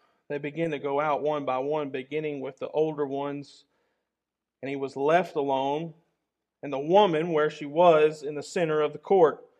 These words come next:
Straightened up, or straightening up, Jesus said to her, "Woman,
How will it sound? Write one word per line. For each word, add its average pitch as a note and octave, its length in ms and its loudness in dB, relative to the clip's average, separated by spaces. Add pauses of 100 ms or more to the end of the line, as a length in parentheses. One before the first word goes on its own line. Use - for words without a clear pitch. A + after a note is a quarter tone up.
(380)
Straightened G3+ 640 4
up, D#3+ 420 2
or D3+ 140 4
straightening G3+ 600 4
up, D#3+ 360 2
Jesus F3+ 460 -2
said G#3 260 0
to D3 80 2
her, C#3+ 380 -2 (540)
"Woman, E3+ 540 0